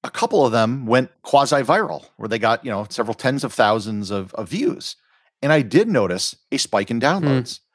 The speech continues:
Speaker 1: So always use a data-driven approach. Don't be banging your head against a wall without seeing results.
Speaker 2: Once you find a strategy that works and you go all in on it, eventually it'll actually stop working so well.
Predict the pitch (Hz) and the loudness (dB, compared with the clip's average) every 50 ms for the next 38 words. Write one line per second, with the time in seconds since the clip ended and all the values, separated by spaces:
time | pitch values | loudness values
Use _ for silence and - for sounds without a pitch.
0 | _ _ _ _ _ - _ _ _ _ - - - 139 - - _ - 196 196 | _ _ _ _ _ -20 _ _ _ _ -6 2 2 2 2 2 _ 4 4 6
1 | 208 220 233 226 214 160 165 170 170 156 160 123 95 _ - 131 123 123 135 139 | 6 4 2 0 -2 -2 -2 -2 2 2 0 0 0 _ 0 0 2 4 2 2
2 | 135 127 _ _ _ _ - 104 107 95 101 104 104 - - 95 - - - 82 | 2 0 _ _ _ _ -4 -4 -2 -2 -2 -4 -6 -6 -10 -14 -10 -6 -4 -4
3 | 73 - - - - _ _ _ _ _ _ _ _ - 156 160 190 214 196 - | -4 -4 -8 -14 -20 _ _ _ _ _ _ _ _ 2 4 4 2 -2 -4 -6
4 | 131 117 - 139 139 151 180 196 190 175 165 139 151 151 156 123 123 120 113 - | -8 -6 -2 0 2 2 2 2 0 0 2 2 2 2 2 0 -2 -2 -2 -2
5 | - 113 95 95 98 95 95 95 92 92 87 - _ _ _ 90 - 90 120 143 | -4 -4 -2 0 0 2 2 2 2 0 -2 -8 _ _ _ -6 -2 0 0 0
6 | - - - 160 156 147 135 117 107 95 - 135 127 107 90 82 - - - - | 0 -2 0 0 2 2 2 2 0 4 4 4 4 4 2 -4 -8 -10 -10 -12
7 | _ _ _ _ _ _ _ _ _ _ _ - 143 180 180 - 208 180 - - | _ _ _ _ _ _ _ _ _ _ _ 2 2 2 4 2 -2 0 2 4
8 | 151 147 143 147 147 - - 120 - - 135 120 117 120 110 117 113 110 98 113 | 4 4 4 2 2 0 -4 -6 -2 2 2 4 4 4 2 2 0 0 2 4
9 | 127 156 180 175 - - - _ _ _ _ - 113 120 120 120 113 123 117 123 | 4 4 4 4 0 -10 -12 _ _ _ _ -2 2 2 2 4 6 6 6 6
10 | 123 - - 127 139 151 160 170 165 160 180 196 185 139 120 117 123 123 - _ | 4 4 4 6 8 8 8 6 6 4 4 4 4 4 4 2 0 -2 -2 _
11 | 139 131 147 220 269 - - 175 143 131 135 143 135 _ _ _ _ _ _ _ | 0 4 4 4 4 4 0 0 2 2 0 0 -4 _ _ _ _ _ _ _
12 | _ _ _ _ - 117 156 156 - - 151 156 139 - 160 151 143 131 - - | _ _ _ _ -4 0 0 0 2 0 0 0 2 2 4 6 4 4 4 2
13 | 123 127 127 120 113 113 123 147 175 175 - 127 117 110 110 113 110 - - 117 | 4 2 2 2 2 4 6 6 4 4 2 2 4 4 4 4 2 2 2 4
14 | 117 120 117 127 151 - - - - | 4 6 6 4 4 4 -2 -8 -16